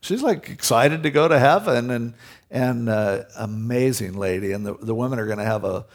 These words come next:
women's brunch coming up where she's gonna share her testimony and just kinda encourage all of us. And, and, uh, but, you know, it, that's it's totally wholesome. It's nothing creepy. It's just like,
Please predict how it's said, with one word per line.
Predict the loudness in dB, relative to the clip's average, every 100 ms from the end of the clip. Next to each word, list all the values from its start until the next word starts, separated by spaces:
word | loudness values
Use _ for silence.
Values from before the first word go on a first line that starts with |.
| _
women's | -6 -6 -6 -10
brunch | -6 -4 -4 -6 -8
coming | -6 -6 -4
up | -6 -4
where | -6
she's | -4 -6 -6
gonna | -8 -6
share | -2 -2
her | -2 -6
testimony | -6 -6 -6 -8 -10 -10 -12 -14 -20 -20 _
and | -10 -6
just | -4 -6 -8
kinda | -6 -4 -4 -4 -8 -20 _ _ -8
encourage | -6 2 2 2 0
all | -2 -4 -6
of | -8
us. | -10 -8 -8
And, | -8 -12 -14 -14
and, | -14 -12 -12
uh, | -12 -14 -18 -20 -2
but, | 2 2 0 -20 _
you | -2
know, | 4 6 4 -2 _ _ -10
it, | -8 0
that's | 4 4 4 -2 -6 -12 _ _
it's | -4 -4
totally | 0 4 6 8 6
wholesome. | 6 6 4 0 0 2 2 0
It's | -4 -2
nothing | -2 -4 -10
creepy. | -8 -4 0 0 0 0 2
It's | 0 -2
just | -6 -2
like, | 0 0 -4